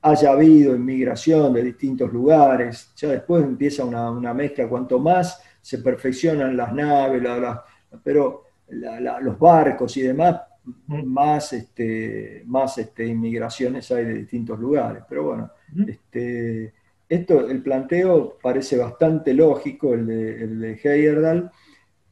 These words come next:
Speaker 1: eh,
Speaker 2: Sí.
Speaker 1: porque hay mucha similitud entre los pueblos del Perú y lo, los incas y, lo, y los
Speaker 2: Claro.
Speaker 1: polinesios o la gente que habita las li-,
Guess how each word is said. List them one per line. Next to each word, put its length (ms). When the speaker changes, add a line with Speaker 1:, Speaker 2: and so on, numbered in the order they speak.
Speaker 1:
eh, 220
Speaker 2:
Sí. 40
Speaker 1:
porque 260
hay 80
mucha 360
similitud 720
entre 220
los 160
pueblos 280
del 160
Perú 440
y 380
lo, 720
los 240
incas 640
y, 100
lo, 320
y 100
los 200
Speaker 2:
Claro. 300
Speaker 1:
polinesios 760
o 60
la 120
gente 300
que 60
habita 340
las 240
li-, 200